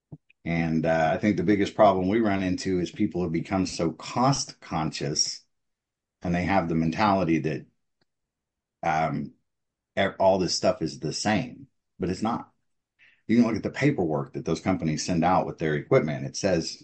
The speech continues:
"You can't rely on this. It's not an emergency response device." And it's like, "Really? So why are you charging people for it?"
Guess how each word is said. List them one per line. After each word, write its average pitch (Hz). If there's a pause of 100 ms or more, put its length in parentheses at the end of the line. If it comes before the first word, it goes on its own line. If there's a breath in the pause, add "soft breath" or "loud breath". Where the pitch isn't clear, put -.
"You 90
can't 87
rely 90
on 67
this. 67
It's -
not 76
an 76
emergency 73
response 69
device." - (840)
And 80
it's -
like, -
"Really? 101 (220)
So -
why 82
are 101
you 92
charging 87
people 80
for -
it?" -